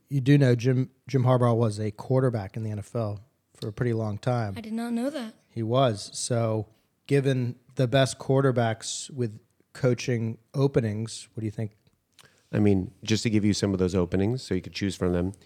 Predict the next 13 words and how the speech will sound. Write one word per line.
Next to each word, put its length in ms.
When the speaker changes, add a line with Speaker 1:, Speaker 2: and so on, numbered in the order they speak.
Speaker 3:
you 180
presently 540
have 380
the 240
San 280
Diego 360
Chargers, 640
who 140
we 140
do 160
know 220
have, 340
uh, 160